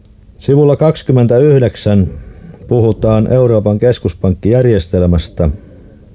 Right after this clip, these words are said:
Ja tämän keskuspankkijärjestelmän perustehtävänä on muun muassa jäsenvaltioiden virallisten valuuttavarantojen hallussapito ja hoito.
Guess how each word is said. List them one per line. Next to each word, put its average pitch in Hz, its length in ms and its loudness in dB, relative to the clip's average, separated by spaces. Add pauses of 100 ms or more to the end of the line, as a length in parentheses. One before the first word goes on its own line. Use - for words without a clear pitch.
(3000)
Ja - 80 0
tämän 113 280 2
keskuspankkijärjestelmän 107 1400 0 (240)
perustehtävänä 98 1080 -2
on 110 200 0
muun 113 320 2
muassa 101 560 -2 (1000)
jäsenvaltioiden 104 1080 2 (120)
virallisten 101 800 0 (240)
valuuttavarantojen 98 1300 0
hallussapito 95 920 -2 (120)
ja 87 100 0
hoito. 78 440 -2